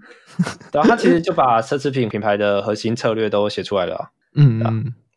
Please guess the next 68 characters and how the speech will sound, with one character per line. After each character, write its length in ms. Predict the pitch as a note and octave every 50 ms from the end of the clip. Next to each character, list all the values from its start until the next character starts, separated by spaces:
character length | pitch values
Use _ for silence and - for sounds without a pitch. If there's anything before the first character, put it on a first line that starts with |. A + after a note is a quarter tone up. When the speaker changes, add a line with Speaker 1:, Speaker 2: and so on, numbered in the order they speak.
| _
Speaker 1:
那 440 | - C#3+ C#3+ C#3 C#3 C3+ C3 B2+ B2+
他 200 | C3 B2+ - E3+
当 120 | E3 F3 D#3
然 60 | C#3+
不 60 | D#3+
可 120 | - C3+
能 100 | G#2+ G2
降 160 | G#2 G#2+ G#2 G2+
价， 260 | G#2 G2 F#2 F2+ F2+
就 120 | G#2+ G#2+
是 280 | G#2+ G#2+ G2+ G2+ G2+ G#2 - _
至 120 | - G3 E3
少 160 | - A2+ A2
最 160 | - - B2+
高 200 | A2+ A#2+ A2+ A2
端 180 | - A2 G#2+ A2+
那 80 | A2+
些 180 | G#2 A2+ A2 G#2
不 120 | - A#2
可 80 | - A#2
能 100 | - -
降 160 | - G#2 -
价， 160 | - G#2 - - -
但 140 | - C#3+ C#3
是 240 | C3+ C#3+ C#3+ C3+ C3
他 340 | C3 - - D3+ D3 D3+ D#3
可 240 | D#3 - - B2 B2
以 160 | B2 A2 G2+
用 500 | A2+ A#2+ A#2 A2 G#2 G2+ G2 F#2 F#2 F#2 F#2 - - _ _ _
周 160 | - D#3+ D#3 D#3
边 200 | E3 D#3+ D#3+ E3
的， 800 | D3 B2 A2+ A2 G#2 G2+ G2+ G2 F#2+ F#2+ F#2 F2+ - - -
无 100 | A#2 A#2
论 140 | B2+ C#3+ C#3
是 80 | C#3+ D3
品 240 | C3+ - G#2+ F#2+
牌 240 | - - G2+ F#2+ G2
或 180 | A#2 B2 A2 G2+
者 60 | G#2+
是 920 | G#2+ - A#2 A2 G#2+ G#2 G2 F#2+ F#2 F#2 F#2 G2+ - - - E3 F#3 - _ _ _
商 260 | - - D3+ D3+ F3+
品， 160 | - B2 - - F#3+ - _ _ -
例 100 | C3+ C3
如 140 | C3 B2 A2+
说 180 | B2 B2 A#2+
像 220 | A#2+ C3+ B2 A#2+ A#2
什 160 | - G#2 G2
么 640 | F#2+ F2+ F2+ F2 F2 F2 F2+ F2+ - - - - -
车 160 | - - A#2+ A2
钥 160 | A#2 A2 G#2+
匙 220 | G#2 - - F#2+
的 140 | F2 F2+ F2+
那 100 | F#2+ G2
个 80 | F#2+ F#2
挂 260 | - - G#2+ F#2+ F2+
牌 280 | - - - - -
啊， 180 | - - - -
或 140 | - G2+ G2
者 100 | G2 F#2+
是 540 | - - F#2+ F#2 F#2 F#2 F#2+ - B2+ - _
名 240 | _ G2 G#2 G#2+ G#2+
片 220 | - B2 G#2 G#2
夹 280 | - - F2+ F2+ F2+ F2+
什 80 | - -
么 40 | F2+
之 100 | F#2+ -
类 120 | - F#2
的， 60 | -